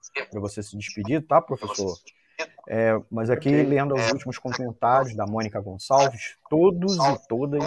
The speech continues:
Speaker 1: no Buraco do Lume, no dia cinco, dia cinco de outubro, para derrubar o pacote maldade de Cláudio Castro e Bolsonaro.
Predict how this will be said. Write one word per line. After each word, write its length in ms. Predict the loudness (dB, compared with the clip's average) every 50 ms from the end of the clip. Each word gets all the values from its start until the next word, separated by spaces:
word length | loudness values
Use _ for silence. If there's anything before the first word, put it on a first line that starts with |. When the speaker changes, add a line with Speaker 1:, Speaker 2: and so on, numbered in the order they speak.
| -2 -4 -4 _ _ _ _ _ _ _ _ _ _ _ _
Speaker 1:
no 240 | 2 6 6 6 8
Buraco 400 | 6 6 6 6 6 4 0 -4
do 80 | -4
Lume, 340 | -2 -2 -2 -2 -2 -2 -2
no 140 | -4 -4 -4
dia 160 | -2 2 4
cinco, 640 | 4 4 4 0 -6 0 0 0 0 0 -6 -12 -8
dia 140 | -4 -4 -4
cinco 240 | -4 -6 -6 -4 -2
de 60 | -2
outubro, 520 | -2 -2 -2 -4 -2 -2 -2 -2 -6 -10 -12 _ _ -6 -4 -4 -6 -6
para 240 | _ -2 2 2 2
derrubar 480 | 2 2 0 0 0 0 2 2 2 2
o 40 | 0
pacote 500 | -2 -2 -4 0 2 4 4 4 4 2
maldade 600 | 0 -4 -2 -2 -2 0 0 -2 -4 -8 -10 -12 -12 -16 -18 _ _ _ _ _ -20 -20 _ -4
de 140 | -4 -4
Cláudio 560 | -4 -2 2 4 4 4 4 2 0 -4 -6 -8
Castro 500 | -6 0 0 0 0 0 -4 -6 -8 -8 -4 -2
e 80 | 0 2 2 2 0 -4 -8
Bolsonaro. 800 | -2 2 2 2 4 4 2 2 2 2 0 0 0 -2 -2